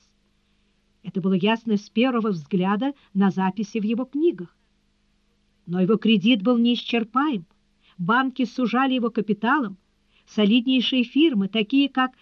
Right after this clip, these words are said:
сенатор Бок и консул Гутштикер, поддерживали любое его начинание. Векселя господина Грюнлиха ходили наравне с наличными деньгами.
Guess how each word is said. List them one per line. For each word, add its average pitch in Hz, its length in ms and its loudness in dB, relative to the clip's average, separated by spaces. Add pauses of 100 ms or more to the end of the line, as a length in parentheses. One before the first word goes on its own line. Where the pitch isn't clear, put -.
(120)
сенатор 233 560 0
Бок 226 380 2
и 226 60 0
консул 247 600 -2 (340)
Гутштикер, 277 840 0 (480)
поддерживали 226 680 0
любое 220 420 2
его 240 180 0
начинание. 254 720 -2 (680)
Векселя 285 680 0
господина 233 560 -2
Грюнлиха 208 560 0
ходили 214 400 -2
наравне 220 440 0
с - 80 -14
наличными 220 500 -2
деньгами. 185 720 -2